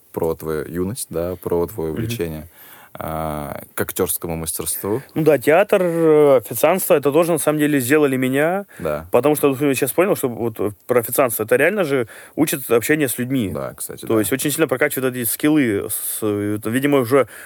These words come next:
Speaker 2: оттуда
Speaker 1: Мгм.
Speaker 2: вот начал, начался мой путь, о котором я даже не подозревал, что он придёт к тому, к чему пришёл.
Speaker 1: Ну и в целом мы с тобой такие основные итоги подвели,
Speaker 2: Да.
Speaker 1: да, в плане твоего пути, что вот такие ключевые моменты, которые позволили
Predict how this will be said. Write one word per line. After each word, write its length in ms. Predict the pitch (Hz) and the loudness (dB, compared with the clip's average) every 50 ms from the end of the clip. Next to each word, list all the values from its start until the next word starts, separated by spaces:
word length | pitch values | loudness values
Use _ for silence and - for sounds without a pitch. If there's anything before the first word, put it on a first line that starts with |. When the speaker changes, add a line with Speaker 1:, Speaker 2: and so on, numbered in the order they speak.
| - | -2
Speaker 2:
оттуда 600 | - 113 120 - 165 202 180 170 151 139 131 127 - - - | 0 0 0 2 0 2 4 4 4 4 4 2 -2 -8 -8
Speaker 1:
Мгм. 240 | 113 113 123 120 117 | -4 -2 -2 -2 0
Speaker 2:
вот 100 | 120 127 | 0 0
начал, 240 | 131 127 - - 127 | 0 -2 -2 -2 0
начался 400 | 131 139 131 - 135 123 156 151 | 0 0 0 0 0 2 2 2
мой 160 | 139 131 120 | 2 0 -2
путь, 240 | - - 170 175 - | 0 -2 -2 0 0
о 80 | 123 | -2
котором 240 | - - - 135 135 | -2 0 0 0 0
я 60 | 127 | 0
даже 200 | 113 120 113 113 | 0 0 0 0
не 120 | 120 120 107 | -2 -2 -2
подозревал, 500 | 120 113 117 113 117 120 120 135 143 139 | -2 -2 -2 0 2 4 4 4 4 2
что 160 | - - 120 | 0 -2 -2
он 220 | 110 113 110 104 101 _ | -2 -2 -4 -6 -10 _
придёт 240 | - 117 117 123 120 _ | -6 -2 0 0 -2 _
к 20 | - | -6
тому, 160 | - 113 113 | -4 -4 -4
к 40 | 104 | -2
чему 180 | - 120 113 | -2 -2 -2
пришёл. 420 | 110 120 110 - 120 101 92 90 92 - - - _ - | -2 -2 -2 0 2 2 0 -2 -6 -12 -20 -20 _ -4
Speaker 1:
Ну 80 | 135 147 | -2 -2
и 20 | 151 | 0
в 40 | 147 | 0
целом 240 | - 143 131 120 110 | 0 0 0 0 0
мы 60 | 98 | -2
с 40 | - | -4
тобой 220 | - 98 95 87 | -4 -6 -8 -8
такие 340 | - 104 - - 107 98 87 | -8 -8 -10 -6 -4 -4 -2
основные 480 | 73 90 - - 113 107 107 107 95 90 | -2 -2 -4 -4 -4 -4 -2 -2 -4 -4
итоги 300 | - - 87 82 80 - | -4 -4 -6 -6 -6 -8
подвели, 420 | - 85 85 92 113 120 143 151 | -8 -8 -4 -4 -4 -2 -2 -2
Speaker 2:
Да. 240 | 127 104 104 101 98 | 0 0 0 2 2
Speaker 1:
да, 100 | 92 95 | 0 -2
в 60 | - - | -4 -4
плане 200 | - 85 80 76 | -6 -6 -6 -6
твоего 300 | - 76 78 76 76 76 | -10 -10 -10 -10 -10 -12
пути, 300 | - - 82 - - 80 | -12 -14 -16 -14 -14 -14
что 200 | - - - 78 | -14 -10 -8 -6
вот 160 | 78 76 - _ _ - | -6 -6 -8 _ _ -12
такие 220 | - 90 - 95 85 | -10 -8 -8 -8 -10
ключевые 420 | - 98 - - - 95 95 90 | -10 -10 -10 -6 -6 -4 -4 -4
моменты, 340 | 87 85 87 82 76 - - | -4 -4 -6 -6 -8 -10 -14
которые 320 | - - - 85 78 - | -18 -14 -10 -10 -10 -10
позволили 580 | - - 80 78 80 80 78 76 73 73 73 | -10 -12 -10 -10 -8 -8 -8 -8 -8 -10 -12